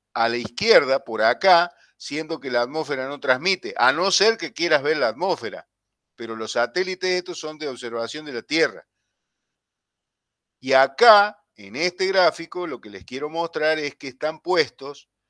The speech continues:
las regiones del espectro en donde son sensibles la mayoría de los... Acá este gráfico es bastante viejito, ya se lo...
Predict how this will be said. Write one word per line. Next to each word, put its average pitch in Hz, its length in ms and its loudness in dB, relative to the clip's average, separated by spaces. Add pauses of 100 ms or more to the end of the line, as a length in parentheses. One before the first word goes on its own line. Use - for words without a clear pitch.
(420)
las 151 680 0 (580)
regiones 139 760 -2
del 170 180 -6
espectro 185 560 -4
en 160 100 -10
donde 127 280 -10
son 175 280 -8
sensibles 170 880 -8 (280)
la 131 300 2
mayoría 143 640 0
de 156 140 -2
los... 160 480 -2
Acá 135 300 -4
este 175 260 -6
gráfico 165 460 0
es 151 40 -4
bastante 143 400 -4
viejito, 127 480 -6
ya 123 140 -10
se 139 140 -14
lo... 127 280 -8